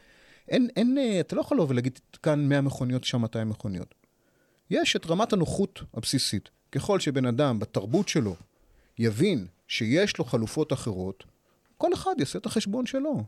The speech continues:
עדיין יש אנשים מבוגרים, עדיין יש אנשים שצריכים, אה, חייבים רכב פרטי, אנשים נכים, אנשים מוגבלי תנועה,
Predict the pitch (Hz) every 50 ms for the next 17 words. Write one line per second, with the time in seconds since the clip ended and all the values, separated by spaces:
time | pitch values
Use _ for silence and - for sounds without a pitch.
0 | - - - 98 101 135 185 277 320 269 190 127 117 - 120 104 - - 117 113
1 | 104 95 98 85 98 95 110 151 240 247 233 170 101 92 101 101 101 - - 98
2 | 101 - - 107 104 - - - - - - 110 104 101 98 101 - - - -
3 | - - _ - - 95 90 87 104 156 185 190 180 - 180 156 - 151 143 -
4 | - 131 120 113 101 95 90 - - 113 104 98 95 - - 175 202 233 202 139
5 | 107 101 98 - - 104 104 101 98 98 98 98 104 104 101 95 90 95 104 101
6 | 104 104 104 - - 107 107 143 220 240